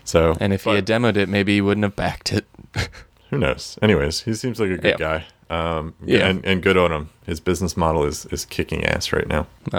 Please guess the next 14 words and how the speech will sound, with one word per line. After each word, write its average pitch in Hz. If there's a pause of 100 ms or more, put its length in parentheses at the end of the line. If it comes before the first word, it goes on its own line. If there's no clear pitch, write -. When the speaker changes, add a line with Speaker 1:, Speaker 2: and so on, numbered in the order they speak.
Speaker 2:
and 95
Gloomhaven 117
is 104
currently 104
number 98
fifteen 123
on 90
the 85
B 87
G 87
G 82
ranks. - (240)
Speaker 1:
Yeah, 101 (100)
I, 139